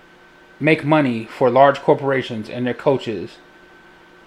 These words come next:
while not being compensated for their work. And then when their coach starts yelling and screaming at them and assaulting them by touching them and poking them hard,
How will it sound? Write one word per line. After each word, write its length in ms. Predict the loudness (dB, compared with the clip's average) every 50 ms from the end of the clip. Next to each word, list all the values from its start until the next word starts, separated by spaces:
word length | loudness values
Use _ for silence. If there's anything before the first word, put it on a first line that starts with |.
| -20 -20 -20 -20 -20 -20 -20 -20 _ _ -6
while 160 | -2 0 2 2
not 240 | 2 2 0 -2 -4
being 180 | -4 -4 -4
compensated 640 | -4 -4 -4 -4 -6 -8 -10 -10 -8 -8 -8 -10 -10
for 140 | -10 -8 -8
their 120 | -6 -6
work. 340 | -6 -6 -8 -10 -12 -16 -20 -20 -20 -20 -20 -20 -20 _ _ -20 -20 -20 -20 -20 -20 -20 -20 -20 -20 -20 -8 -4
And 180 | -2 0 4 6
then 260 | 6 6 6 6 4
when 100 | 4 4
their 140 | 4 2 2
coach 520 | 2 4 4 4 4 2 -2 -8 -14 -16 -18 -20 -20 -20 -20 -20 -20 -20 _ _ -20 -20 -20 -18
starts 320 | -2 2 2 2 4 4 4
yelling 280 | 4 4 4 4 2
and 80 | 0 0
screaming 340 | 0 0 2 2 4 4 4
at 120 | 4 2
them 140 | 2 0 -2
and 260 | -4 -6 -6 -8 -8 -12 -14 -10 -8
assaulting 460 | -2 2 4 6 6 4 2 -2 -2
them 200 | -2 -2 -2 -2
by 140 | -2 -2 -2
touching 400 | 0 0 0 0 0 -2 -2 -2
them 240 | -2 -2 -4 -6 -10 -16 -20 -20 -20 -12 -8
and 160 | -8 -8 -4 -2
poking 320 | 0 0 0 2 0 0
them 160 | 0 0 0
hard, 480 | 2 2 4 4 4 4 4 2 0